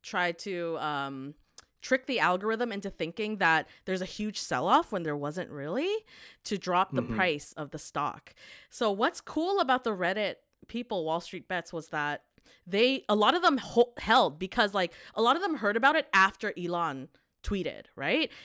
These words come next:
Speaker 1: And when Elon tweeted, I think it was at, like, two fifty. So, like, it was at two fifty, and then I think the next day it went to, like, three hundred or something like that, and then they stopped allowing people to trade. So a lot of people came in at two fifty or, like, even at three hundred.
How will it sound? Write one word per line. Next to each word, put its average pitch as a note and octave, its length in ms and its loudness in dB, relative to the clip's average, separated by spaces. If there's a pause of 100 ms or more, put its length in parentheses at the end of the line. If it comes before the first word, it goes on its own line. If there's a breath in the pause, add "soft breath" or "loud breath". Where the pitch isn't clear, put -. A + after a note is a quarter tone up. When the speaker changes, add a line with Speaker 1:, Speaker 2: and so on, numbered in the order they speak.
Speaker 1:
And A3+ 200 2
when A3+ 160 4
Elon D4 280 4
tweeted, B3+ 320 -2
I G#3+ 80 2
think B3+ 220 -4
it C4+ 100 2
was G3+ 140 0
at, E3+ 140 0
like, D#3+ 160 -4
two G#3 240 -4
fifty. D3 460 -6 (240 soft breath)
So, A#3 200 4
like, G3 420 2
it G#3+ 200 0
was G3+ 280 -2 (100)
at G3 120 -4
two C4+ 160 -2
fifty, C4+ 340 -2
and G3+ 100 -4
then F#3 140 -4
I E3+ 80 -4
think F#3 160 -14
the F3 160 -8
next F3 140 -10
day E3 120 -2
it D#3 60 -2
went D3+ 160 -8
to, E3+ 80 -8
like, B2+ 180 -6
three A3+ 260 -6
hundred C4+ 420 0
or B3 80 -2
something B3 300 -8
like A#3+ 140 -6
that, B3+ 260 2 (180 soft breath)
and F3+ 160 -4
then F#3 200 -2
they E3+ 340 2
stopped - 560 -2 (280)
allowing D#3+ 360 0
people D#3+ 300 -10
to D#3 120 -12
trade. F3+ 440 -4 (240 soft breath)
So C4 160 8
a A#3 120 6
lot C4 120 8
of - 60 0
people E4+ 280 2
came A3 300 2
in A3 120 0
at E3+ 140 0
two G3+ 180 -6
fifty D3+ 560 -6 (200 soft breath)
or, F#3 140 2
like, F3+ 180 0
even B3 240 -2
at F#3 180 0
three F#3+ 200 -2
hundred. G#3 440 -2